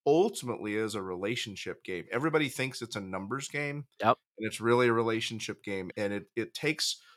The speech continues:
Speaker 1: some education to get them there for sure. And, and so this has been some really incredible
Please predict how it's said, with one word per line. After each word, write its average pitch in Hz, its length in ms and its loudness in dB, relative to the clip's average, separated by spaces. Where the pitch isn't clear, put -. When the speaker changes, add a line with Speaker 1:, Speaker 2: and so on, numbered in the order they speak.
Speaker 1:
some 123 300 -2
education 117 720 2
to - 100 -6
get 101 280 -4
them 98 200 -4
there 90 220 -4
for 101 160 -10
sure. 92 440 -2
And, 87 220 -6
and 92 140 -8
so 98 200 0
this 117 280 2
has 107 120 -2
been 104 200 -6
some 98 300 -6
really 110 360 0
incredible 95 520 -4